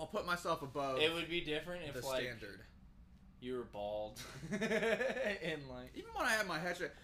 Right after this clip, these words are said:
Speaker 1: Well, here's the thing also. I dress well and I'm well groomed.
Speaker 2: Yeah. See, that's the
Speaker 1: Generally.
Speaker 2: thing. Your beard's always really nice.
Speaker 1: I try to keep
Speaker 2: Your eyebrows are
Speaker 1: everything
Speaker 2: always nice.
Speaker 1: in line.
Speaker 2: Yeah,
Speaker 1: Yeah.
Speaker 2: dude.
Speaker 1: It mattered. Men listening to this,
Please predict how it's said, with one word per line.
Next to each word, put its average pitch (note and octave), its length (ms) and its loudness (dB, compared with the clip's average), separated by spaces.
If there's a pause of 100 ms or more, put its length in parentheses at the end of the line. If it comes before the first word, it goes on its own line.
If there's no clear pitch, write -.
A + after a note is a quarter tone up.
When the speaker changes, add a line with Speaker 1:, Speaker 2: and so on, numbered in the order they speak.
(100)
Speaker 1:
Well, B3+ 120 2
here's C#4+ 140 4
the - 60 -2
thing G#3 220 2
also. F#3 500 2
I E3 100 2
dress G3 460 4
well G#3+ 280 6
and D#3+ 80 2
I'm C#3+ 100 -2
well C#3 160 2
groomed. A2 480 -10 (160)
Speaker 2:
Yeah. G#2+ 220 -6 (240)
See, B2 180 -2
that's C#3+ 200 0
the E3+ 60 -2
Speaker 1:
Generally. F3 200 4
Speaker 2:
thing. C#3+ 80 -2
Your C#3+ 80 -4
beard's D#3 340 -2
always E3 220 -2
really D#3+ 220 -2
nice. C#3+ 460 -4
Speaker 1:
I C#3+ 40 -4
try E3+ 140 2
to E3 60 2
keep - 160 -4
Speaker 2:
Your C3+ 80 0
eyebrows D3 440 6
are - 20 2
Speaker 1:
everything D3 120 6
Speaker 2:
always D3 200 0
nice. C#3+ 420 -4
Speaker 1:
in B2+ 60 -6
line. A#2 220 -2 (200)
Speaker 2:
Yeah, A#2 60 -6
Speaker 1:
Yeah. A2+ 60 -2 (840)
Speaker 2:
dude. C3+ 100 -2
Speaker 1:
It C3+ 40 -6
mattered. C#3+ 440 4 (380)
Men D#3+ 440 4 (240)
listening F3 460 -2
to E3+ 140 2
this, D3+ 520 2